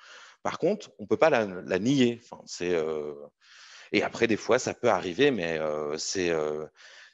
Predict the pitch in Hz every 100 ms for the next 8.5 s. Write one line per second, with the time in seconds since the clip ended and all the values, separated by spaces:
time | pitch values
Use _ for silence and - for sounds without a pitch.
0 | _ _ - - 127 127 120 120 113 110
1 | 107 107 104 101 98 98 95 90 76 69
2 | 82 - - 139 - 160 196 214 127 120
3 | 120 107 107 135 160 - 101 107 110 101
4 | - 120 - - 104 92 101 135 - 98
5 | - - 127 135 - - 104 - - -
6 | 147 151 127 170 185 120 - - - 139
7 | - - - 120 110 156 156 - - 131
8 | 135 143 143 120